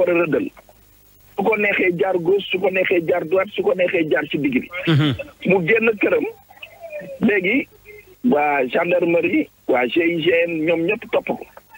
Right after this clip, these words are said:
Speaker 1: Mu dem ba Stèle Mermoz, te foofu moom mooy la ligne directe pour dem cabinet, pour dem, euh, pour tribunal. Foofu gars yi bloqué ko, mu nekk Stèle Mermoz. Toog na ci otoom lu ëpp waxtu.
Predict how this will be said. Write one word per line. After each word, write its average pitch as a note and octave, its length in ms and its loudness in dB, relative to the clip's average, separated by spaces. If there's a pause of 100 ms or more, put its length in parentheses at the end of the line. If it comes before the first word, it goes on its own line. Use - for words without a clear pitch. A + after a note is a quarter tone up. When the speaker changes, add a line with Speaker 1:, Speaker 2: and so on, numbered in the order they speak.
(100)
Speaker 1:
Mu B3 160 2
dem E3+ 160 -2
ba F3 80 0
Stèle E3+ 340 -2
Mermoz, D#3+ 460 2 (480)
te G#3 100 0
foofu A#3 320 2
moom G#3 220 0
mooy G#3+ 180 2
la F#3+ 220 2
ligne F#3 320 0
directe F#3+ 320 0 (260)
pour F3+ 160 0
dem F#3 280 -2
cabinet, D#3 420 -2 (520)
pour G3+ 140 0
dem, G3+ 240 0
euh, E3+ 280 2
pour E3 240 -6
tribunal. E3+ 440 0 (760)
Foofu F3 300 0
gars D#3+ 160 2
yi C3+ 140 0
bloqué D#3+ 300 0
ko, F3+ 200 0
mu D#3 140 0
nekk E3+ 240 0
Stèle E3+ 260 -2
Mermoz. D3+ 380 2 (180)
Toog - 220 0
na F3 80 0
ci - 160 -2
otoom - 320 0 (220)
lu C4 200 2
ëpp F#3+ 220 -2
waxtu. - 260 -2